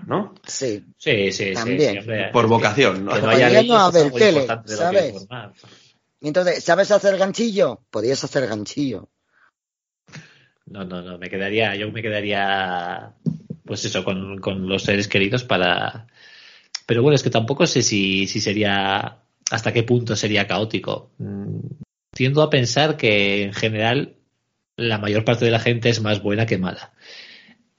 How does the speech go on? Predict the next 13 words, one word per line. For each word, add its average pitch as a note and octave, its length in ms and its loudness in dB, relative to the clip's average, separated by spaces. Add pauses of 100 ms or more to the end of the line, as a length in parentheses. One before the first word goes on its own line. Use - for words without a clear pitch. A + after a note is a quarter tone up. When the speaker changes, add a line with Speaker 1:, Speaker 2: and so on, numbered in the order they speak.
(100)
Speaker 3:
¿Qué A2+ 120 6
pasa? A#2+ 300 2
Que G2 140 0
unos G#2+ 320 -4
pocos A#2 380 0
malos A2+ 300 -2
ya G#2+ 120 -4
son G#2+ 180 -6
suficiente G#2+ 460 -6
para G#2+ 200 -2
liar F2 220 -6
la F2 100 -12
parda. - 360 -14